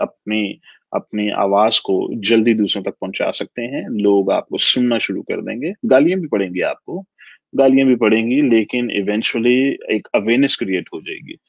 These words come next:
Seminars social media के बाद होने चाहिए।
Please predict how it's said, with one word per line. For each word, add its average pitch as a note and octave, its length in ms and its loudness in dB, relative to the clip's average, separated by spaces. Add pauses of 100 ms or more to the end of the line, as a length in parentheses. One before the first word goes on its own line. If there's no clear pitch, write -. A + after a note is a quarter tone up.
(320)
Seminars D#3 640 4 (440)
social C3 360 0
media B2+ 380 0
के C#3 120 -4
बाद G#2 280 2
होने E2 260 -16
चाहिए। - 360 -18